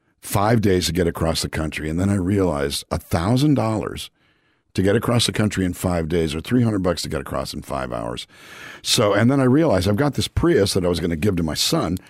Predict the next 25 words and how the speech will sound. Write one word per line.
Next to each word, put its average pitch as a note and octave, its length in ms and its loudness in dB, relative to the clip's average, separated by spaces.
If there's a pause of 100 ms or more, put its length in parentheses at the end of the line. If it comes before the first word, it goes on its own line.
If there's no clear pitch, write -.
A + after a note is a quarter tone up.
(320)
and E2+ 400 -2
it F2+ 200 0
got F2+ 180 0
nailed G#2 480 2
for G2+ 100 2
its F2+ 120 0
catalytic F#2 500 2
converter. D#2 460 -2
So D#2+ 160 -2
he D#2+ 40 -2
goes, D#2+ 160 -2
"I F2+ 80 -4
don't B2 100 2
know A2+ 80 0
if E2 80 -6
I F#2 40 -8
should D2+ 180 -8
have D#2+ 160 -8
this C#2+ 140 -10
on C#2 80 -10
the C#2 60 -8
streets D2+ 320 -6
of C#2+ 80 -8
L C2 200 -6
A." C2 160 -6